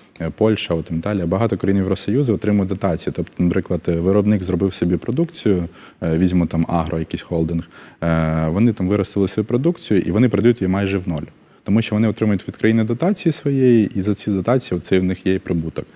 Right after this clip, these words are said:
На жаль, ну, в стані війни в нас з дотаціями там трішки гірша ситуація, ніж на, наших західних партнерів.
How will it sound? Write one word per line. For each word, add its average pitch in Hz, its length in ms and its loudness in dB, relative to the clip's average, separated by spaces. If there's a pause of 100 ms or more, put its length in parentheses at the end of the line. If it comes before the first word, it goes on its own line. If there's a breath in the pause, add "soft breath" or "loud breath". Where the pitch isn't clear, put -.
(280 loud breath)
На 95 100 0
жаль, 156 300 2 (100)
ну, 92 440 0 (460)
в - 40 -20
стані 104 360 2
війни 101 400 4
в 87 140 -4
нас 92 140 0
з 90 40 -10
дотаціями 87 540 -2
там 80 220 -2 (160)
трішки 95 320 -2
гірша 90 260 -4
ситуація, 82 520 -6
ніж 80 220 -2
на, 85 180 0
наших 87 340 0
західних 87 380 0
партнерів. - 480 -2